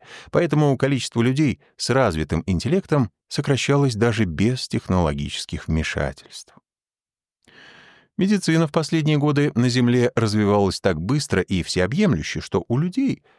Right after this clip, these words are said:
совершенно пропала иммунная защита. Антибиотики ослабили иммунитет,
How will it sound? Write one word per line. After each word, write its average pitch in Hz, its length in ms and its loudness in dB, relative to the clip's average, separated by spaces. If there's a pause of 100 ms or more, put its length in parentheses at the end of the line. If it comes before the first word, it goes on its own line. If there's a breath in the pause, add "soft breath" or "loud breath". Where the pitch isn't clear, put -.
(120)
совершенно 185 680 0
пропала 139 560 0
иммунная 110 420 0
защита. - 500 -8 (760)
Антибиотики 131 640 0
ослабили 98 560 0
иммунитет, 92 540 0